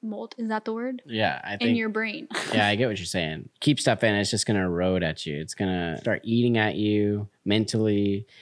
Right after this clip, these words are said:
Speaker 2: And then once it starts eating at you mentally, then you're gonna start losing other aspects of your life. And
Speaker 1: Mm-hmm.
Speaker 2: so you're totally right.
Speaker 1: But figure out what's best for you.
Speaker 2: Right.
Speaker 1: And everybody's different. So just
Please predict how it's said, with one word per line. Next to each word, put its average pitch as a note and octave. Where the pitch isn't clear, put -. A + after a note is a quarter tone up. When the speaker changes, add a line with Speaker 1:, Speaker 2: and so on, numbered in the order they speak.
Speaker 2:
And F2
then F#2+
once A2+
it A2+
starts A2
eating A2+
at G#2
you G2
mentally, A2
then G#2
you're G#2
gonna F#2+
start F#2
losing F#2+
other G2
aspects F#2
of G2
your F#2+
life. F#2+
And B3
Speaker 1:
Mm-hmm. -
Speaker 2:
so F#2+
you're G2
totally G2
right. E2
Speaker 1:
But D4
figure F4
out F4
what's D#4+
best D4+
for D4
you. C4
Speaker 2:
Right. G2
Speaker 1:
And B3
everybody's D#4
different. B3+
So A#3
just A#3+